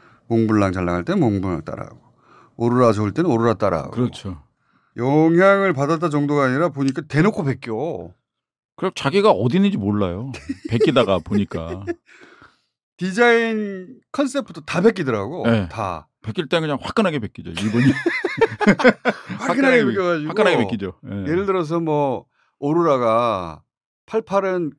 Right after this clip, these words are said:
Speaker 1: 끝에 동그랗고
Speaker 2: 예.
Speaker 1: 옵티마는 끝이 납작하고
Speaker 2: 예, 그렇죠.
Speaker 1: 뭐 그런 것도 베껴 보니까.
Speaker 2: 세일러가 그, 똑같이 그렇게 했잖아요.
Speaker 1: 그러니까 일본
Speaker 2: 그
Speaker 1: 만년필 역사도 백 년이 됐잖아요.
Speaker 2: 백 년 넘어요.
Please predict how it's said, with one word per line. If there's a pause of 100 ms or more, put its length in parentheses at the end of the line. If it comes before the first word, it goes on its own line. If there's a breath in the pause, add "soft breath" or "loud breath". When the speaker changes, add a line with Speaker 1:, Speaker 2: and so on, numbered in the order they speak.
(120)
Speaker 1:
끝에
동그랗고
Speaker 2:
예. (480)
Speaker 1:
옵티마는 (180)
끝이
납작하고
Speaker 2:
예,
그렇죠.
Speaker 1:
뭐
그런
것도
베껴
보니까.
Speaker 2:
세일러가
그, (140)
똑같이
그렇게
했잖아요.
Speaker 1:
그러니까
일본
Speaker 2:
그
Speaker 1:
만년필
역사도
백
년이
됐잖아요.
Speaker 2:
백
년
넘어요.